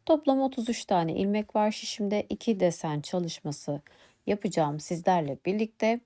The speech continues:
İstediğiniz bir lastiğe ya da birkaç diş haraşo boyunu uyguladıktan sonra örneği ön yüzden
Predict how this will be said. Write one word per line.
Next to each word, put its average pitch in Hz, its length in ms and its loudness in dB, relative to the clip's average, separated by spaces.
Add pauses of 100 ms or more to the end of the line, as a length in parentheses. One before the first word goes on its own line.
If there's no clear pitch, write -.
(320)
İstediğiniz 233 680 0
bir 269 120 2
lastiğe 254 560 2
ya 247 180 2
da 196 200 2
birkaç 240 460 -2
diş - 200 -6
haraşo 202 400 2
boyunu 190 360 0
uyguladıktan 180 760 0
sonra 185 340 -2
örneği 165 380 2
ön 208 160 2
yüzden 233 500 -2